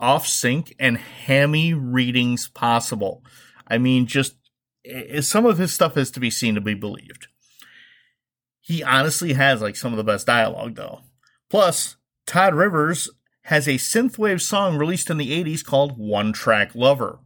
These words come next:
which, yes, you can find on YouTube, and it is absolutely awesome and, like, one of the most eighties things you will see.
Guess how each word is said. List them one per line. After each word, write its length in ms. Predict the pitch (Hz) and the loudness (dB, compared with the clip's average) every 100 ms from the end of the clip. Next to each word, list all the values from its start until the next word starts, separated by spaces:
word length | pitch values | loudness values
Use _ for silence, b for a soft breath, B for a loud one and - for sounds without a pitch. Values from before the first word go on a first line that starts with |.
| b b b b | b b b b
which, 340 | 120 113 - | -2 -2 -2
yes, 300 | 120 117 - | 2 2 0
you 60 | 110 | -4
can 120 | 127 | -4
find 320 | - 104 101 | 0 0 0
on 80 | 101 | 2
YouTube, 520 | 113 127 123 107 113 - | 2 2 2 0 -2 -6
and 140 | 120 | -2
it 100 | 113 | 0
is 160 | 117 107 | -2 -2
absolutely 720 | 113 107 - 117 107 104 107 | 0 0 -2 -6 -4 -4 -4
awesome 520 | 113 104 101 - 113 113 | 2 2 2 2 0 2
and, 240 | 113 107 | 0 0
like, 240 | 107 110 | 0 0
one 140 | 117 113 | 0 0
of 40 | |
the 60 | 107 | 2
most 300 | 110 110 - | 0 -2 -4
eighties 380 | 120 107 107 - | 0 0 0 -2
things 280 | 110 107 101 | -2 -2 -2
you 80 | 104 | -6
will 160 | 101 | -6
see. 400 | - 117 95 - | -6 -6 -6 -12